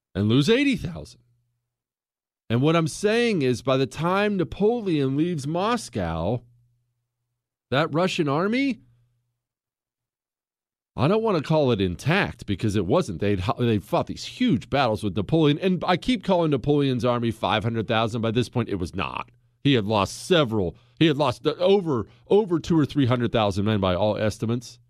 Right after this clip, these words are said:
And so had the Russians. They had been beating each other up.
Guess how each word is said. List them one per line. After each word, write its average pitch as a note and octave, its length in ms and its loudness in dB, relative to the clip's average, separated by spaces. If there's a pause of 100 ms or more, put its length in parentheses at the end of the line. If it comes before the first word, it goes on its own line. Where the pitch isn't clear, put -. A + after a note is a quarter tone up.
(480)
And C#3+ 140 2
so G#3 180 4
had C#3 160 2
the G2+ 80 -2
Russians. G2+ 420 0
They D#3 180 4
had B2 140 2
been G2 200 -2
beating A2 400 2
each F#2 180 -4
other E2+ 260 0
up. F#2+ 280 -2